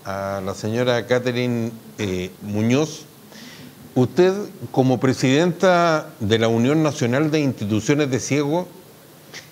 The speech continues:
¿cuál es, o cuál es la principal barrera que enfrentan las personas ciegas en el proceso de acceso al empleo?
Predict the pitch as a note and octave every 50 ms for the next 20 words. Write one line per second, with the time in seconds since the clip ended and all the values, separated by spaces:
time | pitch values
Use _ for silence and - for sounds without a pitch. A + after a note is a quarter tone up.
0 | - - - - - - - - F#3+ G#3 G#3+ A3 A3+ G#3+ - - - - - -
1 | - - - - - - - - - - - - - A#2+ A2 G2+ D#3 F3 E3+ D3
2 | C#3 C#3 C3+ - - - - - B2+ A#2 A2+ A2+ A#2 G2 B2+ A#2+ A#2 G#2 - -
3 | - - C3+ D3 D#3 D#3+ D#3+ D#3+ D3+ - - - - G2+ F#2 F2+ G#2+ G#2+ G2+ G2
4 | C#3 F3 G3+ G3+ G#3+ A3 A3 G#3+ - - - - B2+ B2 A#2 A2 A2 A#2+ C3+ C3+
5 | C3+ C3 - C#3+ C3+ C3+ C3 C3 C3 C3 - A2+ G#2 - - G#2+ G2+ - C#3 B2
6 | B2 - - D#3 E3+ F3 E3 F#3 F#3 F#3 - - - - - - - - - -
7 | - - - - - - - - A#2+ A#2+ A#2+ A#2+ A2+ A2+ - A#2+ A2 - D3 C#3+
8 | C#3+ - D#3 C#3 C3 B2 G#2+ - C#3 B2+ - - B2+ A#2+ A#2 G2+ - B2 A2+ F#2+